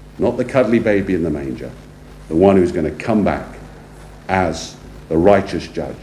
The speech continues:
And unless you're putting your trust and faith in him, you're not gonna be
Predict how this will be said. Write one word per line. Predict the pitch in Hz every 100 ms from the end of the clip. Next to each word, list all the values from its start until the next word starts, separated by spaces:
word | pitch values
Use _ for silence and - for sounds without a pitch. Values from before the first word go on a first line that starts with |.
| - - - - - -
And | - 82
unless | 82 92 175 175 - -
you're | 104 92 - -
putting | - 98 90
your | 87
trust | - 90 -
and | 82 78
faith | 90 80
in | 76
him, | 76 69 62 - - - - - - - - - - - - - - - - - -
you're | 87
not | 87 101 -
gonna | 92
be | 85 92 78